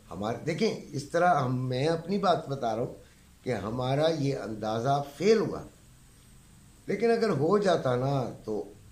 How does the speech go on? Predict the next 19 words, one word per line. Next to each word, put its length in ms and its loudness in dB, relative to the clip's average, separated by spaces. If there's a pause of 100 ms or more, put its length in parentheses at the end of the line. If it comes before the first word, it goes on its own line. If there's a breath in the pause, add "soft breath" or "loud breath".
(140)
इस 240 -4
वक्त, 360 -2 (1300)
आ, 260 -2
काफ़ी 460 2
लोग, 300 0 (200)
काफ़ी 240 2
दुनिया 520 0 (360)
अपना 300 -2
सर 420 0
पकड़े 280 -6
बैठी 340 -10
होती 240 -14 (500)
कि 80 -4
भाई, 180 -2
ये 180 -2
क्या 220 -4
हो 340 -10
गया 140 -12 (140)
है। 160 -6